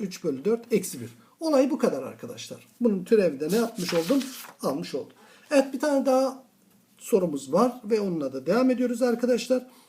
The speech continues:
Önce bunun türevini almadan önce şu iş basit işlemi yapıyorum. F x eşittir ne oldu arkadaşlar? Bakın şu işaretimi yazdım. Bu üç buraya gelsin. Şu x buraya nasıl gelecek? X kare gelecek. Şurayı boş bıraktım.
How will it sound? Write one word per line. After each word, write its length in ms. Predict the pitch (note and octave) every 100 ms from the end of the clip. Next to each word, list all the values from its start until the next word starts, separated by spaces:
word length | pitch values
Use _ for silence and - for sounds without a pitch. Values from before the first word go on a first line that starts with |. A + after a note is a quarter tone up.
| _ _ -
Önce 300 | B3+ C4 B3+
bunun 160 | A#3+ B3
türevini 380 | - A3+ A3 A3
almadan 420 | A3 G#3+ G#3 G#3+
önce 180 | G#3 G#3+
şu 160 | -
iş 220 | G#3 -
basit 300 | F#3+ F3 -
işlemi 380 | E3 - E3 C#3+
yapıyorum. 440 | B2+ B2 E3 G3+ A3+
F 220 | G3+ F#3
x 220 | - -
eşittir 540 | D#3+ D3 C#3+ - B2 B2
ne 60 |
oldu 280 | E3+ G#3 G3+
arkadaşlar? 680 | G3+ G3+ A3 G3+ - G#3+ A3+ - - - _
Bakın 280 | F3 E3+ D3
şu 280 | A#2 - G#3
işaretimi 640 | F#3 - D#3 C#3+ C3+ C3+ B2+
yazdım. 640 | B2 B2 A#2+ A#2+ F#3 F#3
Bu 100 | C#3+
üç 260 | C#3+ - -
buraya 220 | B2 A#2+
gelsin. 580 | A#2+ C#3+ F3+ - A3+ A3 - - - -
Şu 220 | - C4+
x 320 | A#3+ - -
buraya 200 | G#3 G#3
nasıl 220 | A#3 A#3 -
gelecek? 420 | D3 C#3+ B3 A3
X 220 | F3+ -
kare 220 | C#3 A#2+
gelecek. 400 | A2+ A#2 B2 F#3+ - _ _
Şurayı 480 | - - D#3 C3+ C3+ -
boş 280 | D3 E3 -
bıraktım. 520 | F#3 F3 - A3 A#3